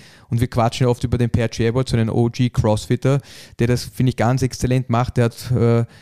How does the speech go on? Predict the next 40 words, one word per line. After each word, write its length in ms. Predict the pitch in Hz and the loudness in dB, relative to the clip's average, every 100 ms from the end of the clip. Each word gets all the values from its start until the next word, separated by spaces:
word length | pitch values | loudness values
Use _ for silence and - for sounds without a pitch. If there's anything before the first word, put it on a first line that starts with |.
| - _ | -20 _
vor 460 | - 117 120 117 117 | -2 2 4 2 0
fünf 380 | - 139 139 | -2 0 0
Jahren, 180 | 127 123 | 0 0
glaub 140 | 123 123 | 2 0
ich, 40 | |
noch 120 | 120 | 2
keine 260 | 123 127 156 | 2 0 0
Kinder 220 | 151 147 | 0 0
gehabt. 240 | 135 135 | 0 0
Jetzt 120 | 123 - | 0 0
hat 120 | 113 | 0
er 60 | |
seine 200 | 139 143 | 0 0
Kinder. 320 | - 143 139 120 | 0 2 2 2
Wir 60 | |
haben 100 | 123 | 2
letztens 320 | 113 - 131 | 2 0 -2
über 120 | 120 120 | 0 2
das 180 | 113 | 2
Workout 280 | 104 110 123 | 2 2 0
gesprochen, 440 | 120 - 117 - 117 | -2 0 0 0 2
wo 120 | 120 | 2
er, 280 | 117 117 113 - - | 4 2 -2 -10 -4
wo 100 | 117 | -2
sein, 440 | 113 113 113 113 110 | 2 2 2 0 0
sein, 240 | 120 107 | 0 0
sein 160 | 117 110 | 0 0
Kind 260 | 139 131 | 0 0
daneben 320 | 113 117 143 | 0 2 2
sitzt, 240 | 143 143 - | 0 -2 -2
das 140 | 135 | -4
Baby, 400 | 127 127 135 135 - - - | 0 2 2 2 -2 -14 -16
wo 180 | 110 113 | -4 0
er 60 | 123 | 2
immer 180 | 131 120 | 2 2
wieder 140 | 123 | 0
das 180 | 117 104 | 0 0
Workout 300 | 107 117 113 | 0 0 -2
unterbrochen 640 | 117 107 104 127 - 135 | -2 0 2 0 0 0
hat. 240 | 135 135 | 2 0